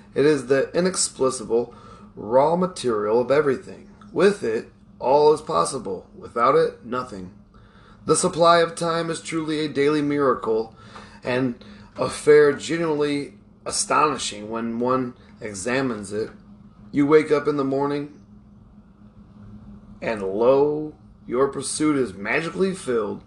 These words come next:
with twenty-four hours of the unmanufactured tissue of the universe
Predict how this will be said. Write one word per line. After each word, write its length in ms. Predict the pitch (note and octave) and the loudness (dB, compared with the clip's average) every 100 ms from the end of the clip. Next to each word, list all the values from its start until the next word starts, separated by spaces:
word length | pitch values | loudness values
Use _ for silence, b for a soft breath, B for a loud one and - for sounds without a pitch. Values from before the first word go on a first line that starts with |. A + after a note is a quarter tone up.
| - | -14
with 180 | - - | -14 -12
twenty-four 580 | A2+ B2+ D3+ F3+ F#3+ | -6 -4 2 4 6
hours 440 | D3+ B2 A#2+ A#2+ - - - | 4 4 2 0 -4 -14 -6
of 300 | A#2 A#2 G#2+ B B B B | -4 -4 -8 B B B B
the 240 | A#2 B2 A#2 | 0 2 2
unmanufactured 1200 | C#3 F3+ G3 F#3+ F#3 F#3+ F#3 D#3+ E3 - F3 - | 2 2 2 0 0 -2 -2 -2 -2 -4 -10 -6
tissue 460 | - C3+ - A#2+ | -2 -2 -2 0
of 100 | B2+ | 0
the 80 | C3 | 0
universe 680 | C#3+ C3 A2 F#2 F#2+ G2 - | -2 -2 -4 -6 -10 -10 -14